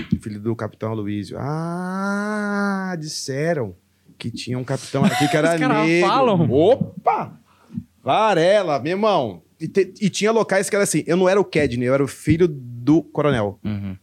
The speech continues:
Speaker 1: Por quê? Porque aí é como se balizasse, ah, ah, tá, então é por isso que você tá aqui.
Speaker 2: Uhum.
Speaker 1: Bem que disseram que tinha um cara, que, ah, que, ah, é você então. Sua irmã tá aí, tá, aquela ali. Ah, entendi.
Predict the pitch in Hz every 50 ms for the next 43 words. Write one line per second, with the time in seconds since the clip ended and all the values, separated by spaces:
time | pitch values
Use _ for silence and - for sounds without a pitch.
0 | _ _ - 131 131 - 147 135 - - 139 135 135 147 165 190 202 196 - -
1 | - _ _ _ - - 151 - - 165 165 165 - - 175 165 143 131 151 175
2 | 185 196 180 127 147 139 135 143 156 160 - 160 156 143 131 127 113 - - 156
3 | 190 220 220 226 233 233 233 226 226 - 185 160 165 175 180 180 180 180 180 175
4 | - - 160 160 - 156 151 - 170 - 156 151 143 117 - 101 98 101 98 -
5 | _ - 113 101 101 101 - 247 302 311 - 285 233 269 254 190 - 208 220 233
6 | - 220 202 - - 226 226 190 - - 175 175 185 - - - - - - -
7 | 196 208 214 214 208 - 214 214 - - 226 247 254 262 262 262 254 247 247 196
8 | 240 254 240 - - - - 175 175 185 190 196 196 180 - - 156 135 139 143
9 | 147 151 156 156 156 156 156 156 151 143 135 120 101 - _ _ _ _ _ _
10 | _ - 143 143 143 147 151 139 - 139 151 160 160 - 185 190 185 165 147 -
11 | 170 170 156 143 - - - 143 156 165 165 170 170 175 175 170 170 165 165 160
12 | 160 151 135 - - - 127 120 107 104 98 98